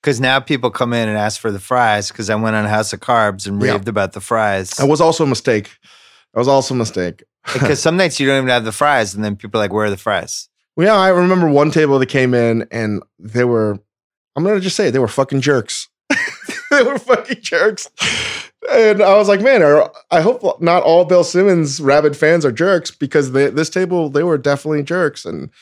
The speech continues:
Speaker 1: They were like, "We want the fries."
Speaker 2: "We want the fries. Bill Simmons likes the fries. We listen to the podcast. You gave it to Bill. We want 'em. And we want this, this, and this." And I'm like, "Whoa."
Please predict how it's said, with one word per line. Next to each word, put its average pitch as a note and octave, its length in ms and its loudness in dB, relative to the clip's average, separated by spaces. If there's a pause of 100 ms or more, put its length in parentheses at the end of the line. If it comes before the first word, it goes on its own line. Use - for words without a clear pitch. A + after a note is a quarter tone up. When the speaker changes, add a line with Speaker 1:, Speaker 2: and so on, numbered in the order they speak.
(120)
Speaker 1:
They A#2+ 80 2
were A2+ 80 4
like, G2+ 240 -2
"We B2+ 180 2
want A2+ 300 0
the G2 60 -18
fries." G#2+ 600 0
Speaker 2:
"We C#3 180 0
want G3+ 220 4
the F#3 60 -6
fries. E3 480 0
Bill D#3+ 260 0
Simmons F#3 300 0
likes E3 160 0
the D#3+ 80 -2
fries. D#3 320 2
We C#3 80 0
listen D#3+ 180 0
to E3+ 80 0
the E3 80 0
podcast. D3+ 480 2
You C#3 80 -2
gave D#3+ 180 2
it D3+ 40 -4
to D3+ 80 -2
Bill. C#3+ 200 2
We C#3 140 2
want B2 300 2
'em. A#2+ 180 0 (400)
And C3 260 2
we C#3+ 100 2
want D3 200 2
this, D3 180 0
this, B2+ 160 -2
and B2+ 140 -2
this." D#3 220 0
And B2 60 0
I'm B2+ 120 0
like, A#2+ 160 0 (300)
"Whoa." B2+ 480 2